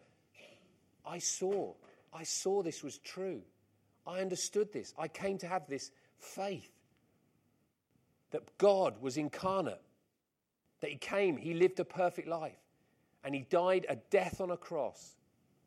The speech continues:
to take our punishment. He was being punished on the cross for your sin and my sin. He gave his life. He shed his blood. Why? Because the life is in the blood.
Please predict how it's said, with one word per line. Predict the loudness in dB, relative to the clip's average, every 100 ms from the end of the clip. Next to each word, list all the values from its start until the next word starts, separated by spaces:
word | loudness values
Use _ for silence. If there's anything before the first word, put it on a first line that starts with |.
| _ _ _ _ _ _ _ -20
to |
take | -6 -2 -2
our | -2
punishment. | -4 -6 -10 -12 -20 -20 _
He | -10
was | -8 -6
being | -6 -6
punished | -8 -10 -6 -6 -8 -14 -10
on | -8
the | -8
cross | -10 -6 -6 -8
for | -10
your | -6 -2 -2
sin | -4 -6 -4
and | -4
my | -2 -2
sin. | -2 -8 -14 -18 _ _ _
He | -8
gave | 4 6 6 0
his | -6 -6
life. | 0 4 4 2 -6 _ _ _ _ -12
He |
shed | -8 0 2 2
his | 0
blood. | 2 4 4 2
Why? | 4 4 2 -2 _ -16 -8
Because | -4 0 0 0 _ _ _ _
the | 2
life | 6 8 6 2
is | -4 -4
in | -2
the | -2
blood. | 0 2 0